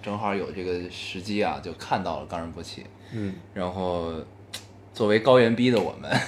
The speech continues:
Speaker 2: 嗯。
Speaker 1: <laughs> 就是《冈仁波齐》上映之后，我们给自己总结了一个词汇，
Speaker 2: 嗯。
Speaker 1: 就是所有有高原情节和喜欢高原这个，这个，这个文化的人啊，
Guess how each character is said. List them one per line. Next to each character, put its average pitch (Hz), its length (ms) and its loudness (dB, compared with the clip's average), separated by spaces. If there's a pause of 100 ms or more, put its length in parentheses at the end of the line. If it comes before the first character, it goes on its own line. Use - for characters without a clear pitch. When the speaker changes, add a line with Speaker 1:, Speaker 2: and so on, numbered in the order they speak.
(120)
Speaker 2:
嗯。 117 260 0
Speaker 1:
<laughs> - 80 -12
就 139 60 12
是 123 160 8 (260)
《冈 190 120 12
仁 202 60 12
波 196 120 12
齐》 196 140 12
上 196 260 10
映 165 100 6
之 180 140 6
后， 165 200 10
我 98 120 4
们 117 180 0
给 107 140 2
自 113 120 -2
己 92 300 0 (340)
总 98 220 -2
结 98 160 6
了 110 80 6
一 107 60 4
个 107 100 4
词 - 240 -8
汇， 90 240 -4 (300)
Speaker 2:
嗯。 107 200 -2
Speaker 1:
就 113 140 2
是 113 80 4
所 127 160 6
有 123 300 8
有 110 160 4
高 190 220 12
原 180 140 10
情 156 220 -2
节 123 180 4
和 123 220 4 (260)
喜 - 260 -6
欢 95 180 -4
高 123 180 8
原 107 320 2
这 110 140 0
个， 80 440 -4 (800)
这 107 120 -4
个， 101 140 2
这 104 140 -4
个 107 60 -2
文 98 220 2
化 143 260 10
的 85 240 -2
人 85 160 -4
啊， 80 320 -4